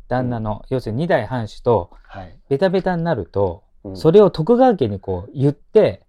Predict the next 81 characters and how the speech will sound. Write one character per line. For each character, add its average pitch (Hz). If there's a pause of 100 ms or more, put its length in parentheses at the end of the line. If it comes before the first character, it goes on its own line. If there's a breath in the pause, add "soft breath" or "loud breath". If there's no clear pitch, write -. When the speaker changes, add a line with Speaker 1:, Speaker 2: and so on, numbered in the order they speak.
Speaker 2:
う 104
ん。 92 (540)
Speaker 1:
前 196
田 233
家 123
が 104
こ 95
う、 - (400 soft breath)
な 101
ん -
か、 - (440)
ま 120
あ、 -
仮 190
に 170
悪 156
口 190
言 95
っ -
た 110
と 101
し -
た 95
ら -
取 190
り 190
潰 220
し 220
に 202
な 202
る 180
ん 123
じ 110
ゃ 101
な 104
い 98
か 101
っ 95
て -
い 107
う 101
こ -
と 87
を、 98 (100)
Speaker 2:
う 123
ん。 110
う -
ん。 85 (840)
Speaker 1:
警 202
戒 196
し -
て、 143 (160)
Speaker 2:
う 123
ん。 101 (540)
Speaker 1:
ち -
ょ -
っ -
と -
隔 -
離 175
し -
ち -
ゃ 151
う 135
わ 120
け -
で -
す -
よ。 - (460)
Speaker 2:
う 120
ー 147
ん。 - (300)
玉 180
姫 120
を 170
か-、 147
Speaker 1:
二 -
十 -
四 -
歳 -
で。 -